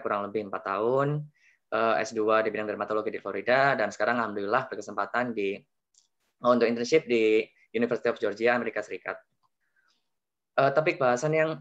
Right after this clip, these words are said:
ingin eh, saya sampaikan hari ini. Eh, kemarin sama panitia saya juga di, eh, minta untuk sedikit berbagi tentang internship di Amerika itu ngapain aja sih, gitu. Jadi nanti saya akan sedikit aja,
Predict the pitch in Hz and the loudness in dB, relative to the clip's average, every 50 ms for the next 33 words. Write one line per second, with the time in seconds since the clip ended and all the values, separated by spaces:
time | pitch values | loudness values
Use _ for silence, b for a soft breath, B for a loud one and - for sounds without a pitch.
0 | - - 151 156 160 160 160 160 160 170 170 _ _ _ _ _ _ _ _ _ | -6 -4 -2 -2 0 0 0 -2 -4 -6 -10 _ _ _ _ _ _ _ _ _
1 | - 123 135 147 151 147 147 156 151 147 147 156 151 127 123 104 104 107 113 123 | -6 -6 -4 0 0 0 2 2 2 0 0 0 2 0 0 0 0 -2 -2 -2
2 | 160 196 202 - - _ - 131 131 131 139 143 139 151 196 202 196 165 151 147 | -2 -2 -4 -6 -8 _ 0 2 2 2 2 2 4 4 2 2 2 0 0 2
3 | 147 147 139 143 135 143 165 170 180 180 160 131 113 120 110 - 117 117 113 98 | 2 2 0 0 0 -2 -2 0 0 -2 0 0 0 0 0 0 -2 -4 -4 -4
4 | 73 - _ - 113 113 110 110 110 - - - 120 120 117 120 131 139 135 127 | -4 -8 _ -6 -4 -2 -2 -2 -2 -4 -6 -6 -6 -6 -4 -2 0 0 0 0
5 | 131 135 117 - 147 131 131 123 - 175 175 - - 120 127 123 123 117 113 131 | 0 -2 -2 -2 0 0 0 2 2 0 0 -2 -4 -2 0 2 2 0 0 0
6 | 131 - 127 123 120 123 120 120 - 135 - - - 143 131 107 107 110 110 117 | -4 -4 -2 0 0 0 0 -2 -6 -8 -6 -4 -4 -2 0 0 -2 0 -2 -2
7 | 139 160 185 170 147 147 139 127 131 139 165 170 160 170 170 - 123 - - 107 | -2 -2 0 -2 0 0 0 0 2 2 2 2 2 2 0 0 -2 -4 -4 -4
8 | 104 113 - 135 143 135 143 160 147 - 135 139 143 151 151 156 147 139 127 - | -4 -2 -2 -2 -2 0 -2 -2 -4 -2 0 0 2 0 0 0 -2 -2 -2 -2
9 | 185 - - 131 120 123 123 131 151 - - | -2 -2 -2 -2 0 2 2 2 2 0 -6